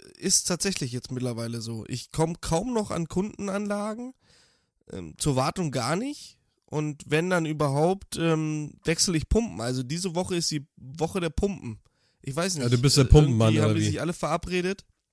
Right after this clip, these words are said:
Speaker 1: Wie
Speaker 2: Du
Speaker 1: bitte?
Speaker 2: bist jetzt der Pumpenmann, oder wie?
Speaker 1: Ich bin, äh, Pump It Up.
Speaker 2: Pump
Speaker 1: Genau.
Speaker 2: It Up.
Speaker 1: Nee, irgendwie ist es so, dass diese Woche gefühlt, oh, ich glaub,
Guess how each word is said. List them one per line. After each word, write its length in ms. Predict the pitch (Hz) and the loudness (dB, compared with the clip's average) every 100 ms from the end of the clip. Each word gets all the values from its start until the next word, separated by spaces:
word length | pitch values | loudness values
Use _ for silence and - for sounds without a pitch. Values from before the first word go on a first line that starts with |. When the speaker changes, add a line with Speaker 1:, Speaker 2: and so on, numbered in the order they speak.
| _ _ _ - - | _ _ _ -20 -4
Speaker 1:
Wie 100 | 143 | 0
Speaker 2:
Du 40 | |
Speaker 1:
bitte? 120 | 156 127 | 2 4
Speaker 2:
bist 100 | 131 | 2
jetzt 180 | 120 127 | 2 2
der 80 | |
Pumpenmann, 600 | 110 143 151 143 107 104 104 | 4 4 2 0 -2 -2 -2
oder 200 | 101 101 | -4 -2
wie? 220 | 101 92 _ _ _ _ _ - | -4 -6 _ _ _ _ _ -14
Speaker 1:
Ich 140 | 123 | -6
bin, 360 | 151 151 156 151 | -2 -2 -2 -2
äh, 440 | 123 143 139 135 - - - _ | -2 0 0 -2 -8 -18 -20 _
Pump 260 | - 151 151 | -2 0 -2
It 100 | 131 | -2
Up. 280 | 123 - | -4 -6
Speaker 2:
Pump 240 | - 160 135 | -2 2 4
Speaker 1:
Genau. 140 | 156 | 4
Speaker 2:
It 80 | 147 | 2
Up. 140 | 147 - - - - | -2 -8 -16 -14 -4
Speaker 1:
Nee, 140 | 196 | 0
irgendwie 640 | 170 226 233 185 190 214 - _ _ _ | 4 2 2 -2 0 -2 -6 _ _ _
ist 160 | 170 185 | -2 0
es 160 | 170 | 2
so, 260 | 175 185 196 | 4 2 2
dass 400 | 160 165 - - - | 0 0 -2 -6 -6
diese 240 | 185 190 165 | -4 -2 0
Woche 520 | 165 180 170 160 - | 0 2 2 0 -4
gefühlt, 680 | 147 - 185 202 208 - - - | -8 -4 -2 0 -2 -4 -14 -16
oh, 80 | 120 - - - | -16 -14 -16 -18
ich 120 | - | -12
glaub, 180 | - 139 | -8 -8